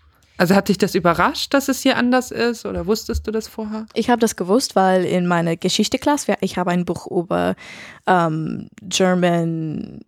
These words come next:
Speaker 2: pride and Ger-, the, the, um, repercussions after World War Two and how
Speaker 1: Mhm,
Speaker 2: the
Speaker 1: okay.
Speaker 2: Germans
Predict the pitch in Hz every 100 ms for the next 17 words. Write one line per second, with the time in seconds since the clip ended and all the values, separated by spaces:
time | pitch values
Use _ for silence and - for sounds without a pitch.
0 | _ - 226 208 208 208 202 185 165 165
1 | 156 151 _ _ _ - 165 156 151 -
2 | - 165 151 80 64 64 185 175 196 202
3 | 208 196 180 - 170 - 175 - 160 165
4 | 185 165 160 170 - - 180 202 202 _
5 | _ _ _ - 175 170 220 220 294 185
6 | 175 175 170 170 -